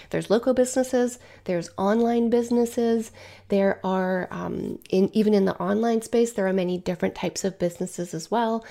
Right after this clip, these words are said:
There are businesses selling goods, shoes, bags, purses, face creams, and there's also businesses selling coaching, like I am. So,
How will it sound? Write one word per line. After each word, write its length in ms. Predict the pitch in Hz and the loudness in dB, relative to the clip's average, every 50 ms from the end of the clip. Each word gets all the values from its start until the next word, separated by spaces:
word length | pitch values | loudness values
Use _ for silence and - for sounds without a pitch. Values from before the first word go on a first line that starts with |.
| - - - - - | -20 -20 -20 -10 -6
There 200 | - 190 185 - - | -4 -2 -2 -2 -2
are 80 | 175 170 | -2 0
businesses 500 | 175 170 170 - - 190 - - 185 - | 0 0 -2 -2 -4 -8 -6 -6 -6 -4
selling 380 | - 185 175 180 180 180 180 | -2 0 0 0 0 0 2
goods, 380 | 180 202 208 214 202 208 - - - | 4 4 6 4 4 0 -6 -10 -12
shoes, 540 | - - - 208 214 214 208 208 202 202 - | -10 -4 0 2 2 4 4 2 0 -4 -8
bags, 500 | - - 190 196 196 196 202 196 - - | -10 -6 -4 -2 0 0 -2 -4 -6 -12
purses, 580 | - - - 214 202 202 - 202 190 196 - - | -16 -6 -2 -2 -2 0 0 0 0 -2 -2 -6
face 320 | - - 196 202 202 - | -2 0 0 0 -2 -4
creams, 460 | - - 208 196 190 196 202 196 - - | -4 -2 0 2 2 2 0 -2 -6 -6
and 120 | - 226 226 | -6 -4 -2
there's 100 | 226 - | -2 0
also 260 | 233 277 320 - 240 | 0 0 0 -2 -2
businesses 520 | 202 202 202 202 196 196 - 202 202 202 | 0 0 0 -2 -2 -4 -2 -2 -2 -2
selling 380 | - 196 185 190 190 190 196 196 | -2 -2 0 0 0 0 -2 -2
coaching, 500 | - - 339 370 - - 151 147 151 185 | -4 -4 -4 -2 -2 -2 -2 -2 -2 -2
like 200 | 202 190 202 - | -2 -2 -2 -2
I 120 | 277 294 | -2 -2
am. 300 | 233 120 117 - 190 196 - - - - - - - - - - - - | -2 -2 -2 -4 -6 -8 -10 -14 -18 -16 -16 -14 -14 -16 -16 -18 -20 -16
So, 420 | - - 294 247 - - - 175 | 0 6 6 6 6 6 2 -4